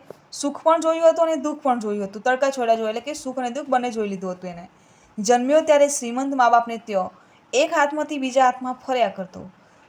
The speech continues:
હજી એને સાંભળતું હશે કે પોતે દસ વર્ષનો થયો ત્યારે હાથી પર બેસીને પરણવા નીકળેલો. ઘણા એ કાસ્ટમાં અને ઘણા વર્ષો પહેલાં શું હતું કે નાની ઉંમરમાં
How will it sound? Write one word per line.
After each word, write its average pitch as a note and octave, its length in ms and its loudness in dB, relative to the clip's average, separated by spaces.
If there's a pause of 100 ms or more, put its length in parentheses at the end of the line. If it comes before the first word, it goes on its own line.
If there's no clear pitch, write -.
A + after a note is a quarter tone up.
હજી B3 340 -2
એને E4+ 80 6
સાંભળતું E4 580 4
હશે A3 220 -4 (400)
કે C#4 100 -4
પોતે C#4 280 0
દસ A3 340 4
વર્ષનો C4 280 0 (120)
થયો D4 260 0 (400)
ત્યારે A#3+ 300 6
હાથી A#3 240 2
પર D#4 140 4
બેસીને C4+ 400 -2
પરણવા A3 440 -2
નીકળેલો. F3+ 460 -8 (1900)
ઘણા A#3+ 340 0
એ C4+ 120 2 (360)
કાસ્ટમાં A#3 680 2 (360)
અને G#3+ 180 -4 (560)
ઘણા A#3+ 240 2
વર્ષો B3 240 -2
પહેલાં B3 300 2
શું C#4 220 -2
હતું C#4 260 -6
કે B3+ 120 -4
નાની A#3 300 -2
ઉંમરમાં B3 420 0